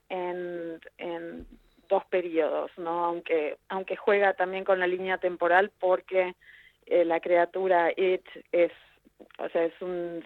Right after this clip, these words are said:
ser ancestral, ¿no? Am, pero bueno, en la novela, eh, el libro transcurre en los cincuentas, que fue la niñez de... La ni-, la niñez de King, y después veintisiete años más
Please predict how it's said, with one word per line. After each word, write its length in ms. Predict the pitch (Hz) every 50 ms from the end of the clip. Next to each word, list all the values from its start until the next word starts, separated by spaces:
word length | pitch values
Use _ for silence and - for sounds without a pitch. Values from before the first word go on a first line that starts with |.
| -
ser 180 | - 180 175 180
ancestral, 840 | 170 170 156 - 175 - - - - 170 160 147 143 151 151 147 151
¿no? 280 | 151 151 160 175 220 _ _ - - - - - - - - - -
Am, 760 | - 190 185 180 175 170 170 175 175 175 175 175 175 175 180 - - - -
pero 160 | 214 208 220
bueno, 280 | 214 196 185 175 165 - -
en 380 | 220 208 208 208 208 202 202
la 160 | 202 208 214 214
novela, 640 | 214 214 214 240 240 233 220 214 208 208 233 254 _ _ _ _ - -
eh, 420 | 196 185 185 185 185 180 180 180 -
el 100 | 190 202
libro 260 | 202 214 214 220 208
transcurre 580 | - 208 196 196 - - - 226 208 202 190 185
en 120 | 175 180
los 120 | 180 170 - -
cincuentas, 720 | 185 180 180 - - 208 208 208 196 - 196 190 233 254 - -
que 120 | - 165
fue 200 | - - 175 170
la 140 | 175 175 175
niñez 520 | 175 175 180 185 185 185 185 185 180 180 - - - _ _ -
de... 380 | 180 170 165 165 160 156 156 - _ _ - - - - - -
La 180 | - 175 170
ni-, 220 | 170 175 175 170 - -
la 200 | 165 170 175 175
niñez 360 | 175 175 180 180 185 180 180 185
de 140 | 185 185
King, 460 | 185 - 233 220 214 214 214 226 247 247 _ - - - _ -
y 60 | 208
después 320 | 190 190 - - 202 202 -
veintisiete 920 | 190 196 196 190 185 - 185 - - - 180 180 175 - 190 190 190 170 - -
años 420 | - 170 170 175 175 175 175 170 - -
más 180 | 165 160 151